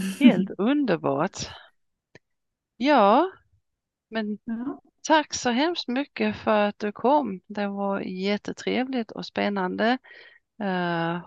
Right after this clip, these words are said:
Speaker 1: och som sagt, ni där ute, eh, hör
Speaker 2: Tack för att
Speaker 1: av
Speaker 2: jag
Speaker 1: er.
Speaker 2: fick komma och bli inbjuden.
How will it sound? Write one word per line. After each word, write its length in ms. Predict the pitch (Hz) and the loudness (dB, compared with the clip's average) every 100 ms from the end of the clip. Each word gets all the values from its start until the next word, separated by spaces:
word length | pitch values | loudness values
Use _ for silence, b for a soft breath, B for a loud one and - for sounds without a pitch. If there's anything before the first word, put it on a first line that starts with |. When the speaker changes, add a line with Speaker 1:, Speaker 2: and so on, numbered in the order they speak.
| - - | -16 -8
Speaker 1:
och 320 | 190 180 - | -6 -6 -10
som 200 | - - | -8 -6
sagt, 520 | - 101 - - - | 0 0 -2 -16 -14
ni 240 | 208 208 202 | -6 -4 -2
där 240 | 196 185 | -2 -2
ute, 540 | 190 214 - 180 185 214 - _ _ - | -2 -4 -4 0 0 -2 -8 _ _ -12
eh, 360 | 196 185 185 190 | -10 -10 -10 -8
hör 180 | 196 190 | -4 0
Speaker 2:
Tack 80 | 220 | 2
för 60 | 170 | 2
att 60 | |
Speaker 1:
av 80 | 175 | 2
Speaker 2:
jag 160 | 226 254 | 4 4
Speaker 1:
er. 60 | |
Speaker 2:
fick 100 | 262 | 4
komma 320 | 370 311 196 - - - | 4 6 4 0 -14 -10
och 80 | 202 | -6
bli 100 | - | 0
inbjuden. 440 | 208 185 180 240 | 2 0 -2 -4